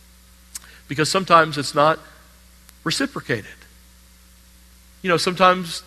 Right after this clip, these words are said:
it doesn't come back. Sometimes the friendship is not there. Okay, sure. But I actually think it's more than that. I think it's because relationships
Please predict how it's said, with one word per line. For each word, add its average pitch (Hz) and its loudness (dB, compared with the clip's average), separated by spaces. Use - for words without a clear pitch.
it 135 -6
doesn't 175 0
come 185 -4
back. 185 2
Sometimes 165 -2
the 147 -8
friendship 170 -2
is 156 -6
not 180 -2
there. 233 -10
Okay, 214 -4
sure. - -6
But 160 6
I 302 4
actually 170 -2
think 156 -6
it's 143 -10
more 180 -2
than 127 -8
that. 98 -18
I 208 4
think 277 0
it's 202 -6
because 151 2
relationships 139 -6